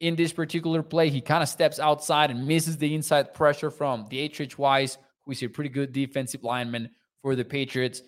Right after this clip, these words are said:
I know, it's ironic 'cause I just saw, I just showed you a play that failed, but these and other things, and one of them we'll look at shortly,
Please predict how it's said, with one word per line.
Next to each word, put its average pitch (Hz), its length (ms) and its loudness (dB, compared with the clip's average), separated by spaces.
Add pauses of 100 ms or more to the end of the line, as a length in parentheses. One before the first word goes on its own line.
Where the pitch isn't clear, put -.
(680)
I 226 180 6
know, 214 200 6
it's 139 140 -4
ironic 202 380 6
'cause - 120 -6
I 170 120 6
just 156 200 -6
saw, 165 160 4
I 147 320 -2
just 135 180 -8
showed 190 300 0
you 185 260 -2
a 156 300 -2 (260)
play 160 280 2
that 139 360 0
failed, 127 380 0 (440)
but - 260 2 (200)
these 185 380 2
and 131 200 -6
other 170 280 4
things, 135 360 -4
and 110 100 -6
one 143 140 0
of 127 80 -8
them 139 180 -2
we'll 123 180 -4
look 139 220 -4
at 120 180 -2
shortly, 123 680 -2